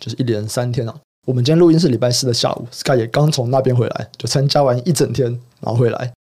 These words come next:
所以等一下就会来聊一聊说，诶，那 Sky 今天去semi，你们看到了什么？不过我们先来可以讲一下这次的semi比较不一样的地方，因为啊，它是semi创二十七年以来规模是有史以来最大的，它总共有十三个专区，二十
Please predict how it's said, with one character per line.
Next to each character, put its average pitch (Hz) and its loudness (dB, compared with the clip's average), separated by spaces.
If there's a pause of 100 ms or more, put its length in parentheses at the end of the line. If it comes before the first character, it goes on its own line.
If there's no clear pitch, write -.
(120)
所 - 0
以 135 0
等 131 2
一 - 2
下 190 4
就 208 4
会 208 6
来 160 4
聊 135 4
一 - 6
聊 120 2
说， 120 -2
诶， - -2 (140)
那 127 -2
Sky 131 -2
今 127 0
天 123 -2
去 135 0
semi， 123 -2
你 107 -10
们 104 -12
看 117 -4
到 113 -4
了 - -4
什 - -10
么？ - -20 (160)
不 - 0
过 233 4
我 202 6
们 127 0
先 165 2
来 131 2
可 139 2
以 117 -2
讲 117 -4
一 113 -4
下 135 2 (160)
这 185 2
次 165 2
的 143 4
semi 135 -2
比 - -16
较 139 0
不 135 -2
一 117 -2
样 113 -4
的 104 -10
地 113 -8
方， 120 -6 (240)
因 156 4
为 160 4
啊， 120 -2 (120)
它 123 -4
是 123 -2 (240)
semi 175 2 (120)
创 147 0
二 180 4
十 123 0
七 170 -2
年 120 -4
以 113 -6
来 - -8 (280)
规 156 6
模 113 0
是 113 -2
有 117 0
史 120 -2
以 113 -4
来 104 -6
最 123 -2
大 117 -2
的， - -12 (180)
它 143 0
总 117 -2
共 127 0
有 110 0
十 - -6
三 139 0
个 117 2
专 120 -2
区， 117 -2 (140)
二 160 4
十 151 0